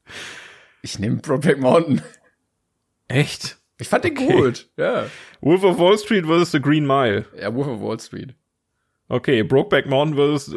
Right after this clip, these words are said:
Speaker 2: The Wolf of
Speaker 1: Äh,
Speaker 2: Wall
Speaker 1: nehm
Speaker 2: Street.
Speaker 1: ich, nehm ich den Wolf der Wall Street.
Speaker 2: Yes, Glückwunsch.
Speaker 1: Ja, danke.
Speaker 2: Happy Birthday.
Speaker 1: Ah.
Speaker 2: Das waren echt viele Leonardo DiCaprio-Filme, ne?
Speaker 1: Krass, ne?
Speaker 2: Muss man mal sagen.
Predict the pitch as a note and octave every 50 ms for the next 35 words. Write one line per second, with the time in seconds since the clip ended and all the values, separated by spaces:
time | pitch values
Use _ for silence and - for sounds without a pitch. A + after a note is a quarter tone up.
0 | - _ - A#2 B2+ B2 A#2+ C3 C3+ C3 C#3 C3 A#2+ B2+ B2+ C3 C#3+ D3 D3+ D3+
1 | D3 G#2 G2 - C3 B2 C3+ C3+ C#3+ B2+ C3+ B2 A#2+ B2+ B2+ B2+ - A#2+ A2 G#2+
2 | A2+ A2+ A#2+ A#2 - - G#2 A2+ G#2+ G#2+ - - _ _ _ _ _ _ _ _
3 | _ _ _ _ _ A2+ G#2+ A#2 B2+ C3 - - - - - - _ _ - -
4 | B2 G#2 - - F#2+ F#2 F#2 F#2+ - - D3+ D3+ D#3+ D#3 D#3 E3 E3 C#3+ B2+ A#2
5 | A#2+ A#2+ B2+ B2+ B2 - - A2+ A2 G#2+ G#2 G#2 G#2 G#2+ G#2 - - G2+ - F#3+
6 | G3+ G#3+ G#3 G#3 G3 F#3 E3+ D#3 C#3+ B2+ B2 C#3 D3 D3 - D3 D#3 F#3 F3+ -
7 | - - F3 F3 E3 E3+ E3 - - D3 D3 D3 C#3+ D3 D3+ D#3 D3 C3+ - D3+
8 | D#3 - - A#2 G2+ F2 - - G2 G2 G2+ G2+ G#2 A#2 - G3 D3 - E3 E3
9 | F#3+ G#3 - - - C3+ C3 C#3 C#3 C3+ B2+ B2 C#3+ C#3+ C3+ A#2+ G#2+ G2 G2